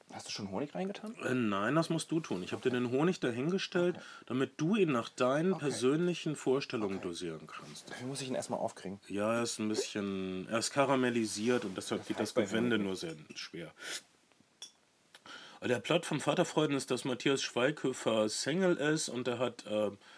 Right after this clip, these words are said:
Speaker 2: m, so Aushilfsex mit, äh, verheirateten Frauen, die ihn so als, äh, Hengst benutzen.
Speaker 1: Oh Mann.
Speaker 2: Er wird benutzt. Es, es geht praktisch immer
Speaker 1: Mein
Speaker 2: darum,
Speaker 1: Leben.
Speaker 2: um Ma-, es geht immer um Matthias Schweighöfers Penis, ziemlich lange.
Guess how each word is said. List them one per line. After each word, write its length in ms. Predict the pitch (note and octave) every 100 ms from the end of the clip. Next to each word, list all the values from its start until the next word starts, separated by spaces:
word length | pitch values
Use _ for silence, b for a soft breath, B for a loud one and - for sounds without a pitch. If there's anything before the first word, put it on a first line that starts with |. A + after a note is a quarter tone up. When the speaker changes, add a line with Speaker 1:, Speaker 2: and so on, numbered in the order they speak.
| B B B -
Speaker 2:
m, 320 | G#2+ A2+ A2+
so 160 | G#2+ A2+
Aushilfsex 920 | A#2 E3+ - D3+ C3+ - C#3 C3 -
mit, 340 | B2 G#2+ - -
äh, 380 | A2+ G#2+ G#2
verheirateten 720 | G2+ A2+ A#2+ C3 B2 A#2+ - F#2+
Frauen, 560 | - A#2 C3 D3+ C#3+
die 180 | A2+ A2
ihn 160 | G#2 G2+
so 160 | G#2+
als, 380 | F#2 F#2 - - _ B B B B G2
äh, 140 | G2
Hengst 600 | - C3 E3 E3 - -
benutzen. 960 | C#3 C#3 C#3 C#3+ - C#3 C3 C3 B2+ -
Speaker 1:
Oh 40 | -
Mann. 80 | - - B B
Speaker 2:
Er 140 | - C3+
wird 140 | D3+
benutzt. 340 | - A2+ A2+ -
Es, 120 | B2+
es 120 | B2+
geht 180 | E3+ E3
praktisch 280 | F3 D#3 -
immer 220 | C#3+ C#3+
Speaker 1:
Mein 100 | B2+
Speaker 2:
darum, 260 | C3 C#3 -
Speaker 1:
Leben. 120 | C3+
Speaker 2:
um 80 | C3+
Ma-, 120 | B2+
es 160 | B2 -
geht 140 | F3
immer 140 | E3+ D3
um 80 | C#3
Matthias 340 | C3 - C#3
Schweighöfers 520 | - A#2+ A#2 A#2 G#2+ -
Penis, 420 | G2 G2 F#2+ -
ziemlich 320 | B2+ A#2+ -
lange. 240 | G#2 G#2